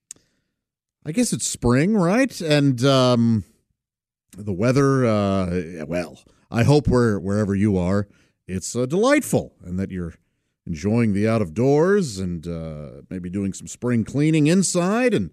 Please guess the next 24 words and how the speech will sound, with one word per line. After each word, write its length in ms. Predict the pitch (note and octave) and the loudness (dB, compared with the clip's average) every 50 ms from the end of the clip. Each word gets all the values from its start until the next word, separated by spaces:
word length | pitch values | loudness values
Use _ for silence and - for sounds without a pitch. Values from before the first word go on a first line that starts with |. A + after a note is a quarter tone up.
| _ _ _ _ _ _ _ _ _ - | _ _ _ _ _ _ _ _ _ -6
maybe 160 | - A2 A2 | -2 -2 -2
starting 320 | - - C3 B2 A#2+ A#2+ G#2 | -2 0 -2 -2 0 -2 -2
some 160 | - A2+ A2 | -4 -4 -2
landscaping 640 | A#2 C3+ D3 D#3 D3 - - D#3+ D#3+ D#3 D3+ D3+ D3+ | 0 0 0 0 -2 -2 -2 -2 -2 0 0 -2 -2
outside, 280 | E3 F#3 F#3 - A#3 | 0 0 0 -2 -2
whatever 400 | A3+ B3 C4 C4 C4+ C4 B3+ B3 | 0 2 2 4 4 4 4 2
you're 240 | A#3+ A3+ G#3 G3 F#3+ | 2 4 4 4 4
up 140 | F3 - - | 2 0 -4
to. 280 | - - C3+ A#2+ G2+ F2 _ - | -4 -2 -2 -2 -2 -4 _ -12
Oh, 420 | - G3+ G#3+ G#3 G#3 G3+ G3 F3 C#3 | -6 -2 0 2 2 4 4 2 2
my 300 | A2+ B2 C3+ C#3+ C#3+ C3+ | 2 0 0 2 0 0
gosh, 400 | A2 - A#2+ B2 B2+ A#2 - B2+ | 0 0 0 2 2 0 0 0
I 100 | B2+ A#2 | -2 0
hope 220 | G#2 B2+ B2+ - | 2 2 0 0
it's, 260 | A#2+ G#2 - - - _ _ _ _ _ _ _ _ _ _ _ _ | -2 -4 -6 -10 -16 _ _ _ _ _ _ _ _ _ _ _ _
it's, 360 | - F#2+ G2 - - - - | -8 -8 -8 -8 -8 -8 -4
uh, 100 | G#2 G2+ | 0 2
making 320 | G2 C#3+ F3 F#3+ - F3+ E3+ | 4 6 6 4 4 2 0
you 80 | D#3+ - | 0 0
feel, 440 | - D#3 D#3+ E3 D#3+ D3+ D3 - - _ _ _ _ _ _ _ _ _ _ _ | 2 2 2 4 4 4 2 0 -4 _ _ _ _ _ _ _ _ _ _ _
feel 200 | - C#3+ D#3+ D3+ | 0 2 2 2
good 340 | - - B2 G#2+ F2 - - _ _ _ | 2 2 2 2 2 -2 -8 _ _ _
and, 440 | - F2 F2 F2+ F2 F2 D#2+ D2 F2 | -14 -10 -8 -6 -6 -6 -6 -6 -6
uh, 360 | F2+ F2 E2+ E2+ E2+ E2 E2+ | -6 -6 -6 -6 -6 -8 -10